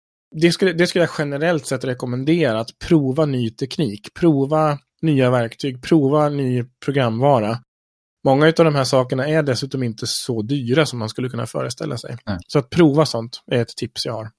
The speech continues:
Speaker 2: Ja, nej, men det är jättekul. Det här Spreadfast, är det bara för sociala medier eller är det, eller planerar ni annat innehåll i det verktyget också?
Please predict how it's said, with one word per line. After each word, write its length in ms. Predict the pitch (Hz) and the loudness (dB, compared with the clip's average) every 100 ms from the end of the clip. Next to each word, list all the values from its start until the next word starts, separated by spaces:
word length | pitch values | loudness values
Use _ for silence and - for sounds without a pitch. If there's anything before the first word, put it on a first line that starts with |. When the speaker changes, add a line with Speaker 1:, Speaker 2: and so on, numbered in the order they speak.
| _ _ _ _ - | _ _ _ _ -2
Speaker 2:
Ja, 100 | 117 | 0
nej, 100 | 117 | 2
men 100 | 127 | 2
det 60 | 131 | 2
är 80 | |
jättekul. 500 | 139 147 110 123 107 | 0 -2 -2 -2 -2
Det 80 | 110 | -2
här 100 | 139 | 0
Spreadfast, 760 | 110 - 139 104 - 147 123 - | -2 -2 -2 -2 -2 -2 -2 -2
är 60 | |
det 80 | 117 | -2
bara 360 | 127 147 113 135 | 2 0 2 -2
för 160 | - | -2
sociala 360 | 127 110 - 117 | -4 -4 -2 0
medier 360 | 117 110 107 135 | 0 0 0 -2
eller 160 | 117 | 0
är 40 | 110 | 0
det, 100 | 107 | -2
eller 280 | - 110 | -4 -4
planerar 600 | 110 117 113 104 107 - | -4 -2 -2 0 -2 -2
ni 120 | 113 113 | -4 -2
annat 420 | 117 101 117 139 | -2 -2 -2 -2
innehåll 500 | 151 110 101 98 101 | -2 0 -2 -2 -4
i 180 | 104 95 | -4 -2
det 180 | 92 95 | -2 -2
verktyget 380 | 101 92 98 | -4 -4 -6
också? 320 | 95 92 131 | -6 -6 -8